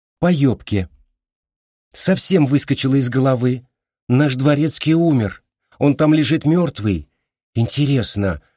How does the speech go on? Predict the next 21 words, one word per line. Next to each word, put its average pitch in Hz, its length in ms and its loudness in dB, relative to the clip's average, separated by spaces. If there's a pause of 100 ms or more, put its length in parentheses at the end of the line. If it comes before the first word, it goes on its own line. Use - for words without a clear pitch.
(260)
почему 170 460 0
мы 202 140 2
ничего 196 340 2
не 202 120 2
сделали 147 440 0
с - 140 -6
телом?» 95 460 -4 (1040)
«Я 87 160 -2
ещё 139 280 0
внизу 143 340 2
спросил, - 560 -4 (360)
не 113 200 2
надо 190 260 2
ли 123 180 2
что-нибудь 139 460 0
сделать 127 400 0
с - 140 -8
телом, 90 400 -2
но 156 300 0
вам, 180 260 0
девушки, 95 540 -2